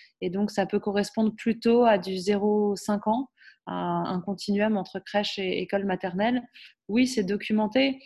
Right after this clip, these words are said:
Encore une fois, je crois qu'il faut pas qu'on assène... Euh, des phrases, euh, péremptoires.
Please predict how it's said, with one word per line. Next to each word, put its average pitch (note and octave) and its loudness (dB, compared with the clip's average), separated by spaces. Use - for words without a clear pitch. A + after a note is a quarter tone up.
Encore A#3+ 4
une A3 6
fois, C#4 4
je G#3 -4
crois B3+ -2
qu'il - -12
faut G#3+ -4
pas B3 0
qu'on A3+ -2
assène... A3+ 0
Euh, F3+ -2
des G3 -4
phrases, G3+ -2
euh, F3 -2
péremptoires. G#3 0